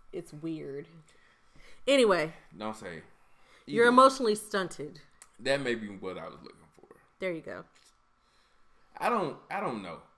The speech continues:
Speaker 2: I don't have, we don't have kids, so how can I say what, how somebody
Speaker 1: Well
Speaker 2: should be raised?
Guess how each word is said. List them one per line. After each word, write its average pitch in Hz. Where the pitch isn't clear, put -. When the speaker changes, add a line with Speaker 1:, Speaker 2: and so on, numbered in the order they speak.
Speaker 2:
I 208
don't 254
have, 233
we 233
don't 254
have 262
kids, 294
so 190
how 220
can 214
I 202
say 156
what, 127
how 131
somebody 131
Speaker 1:
Well 202
Speaker 2:
should 117
be 117
raised? 104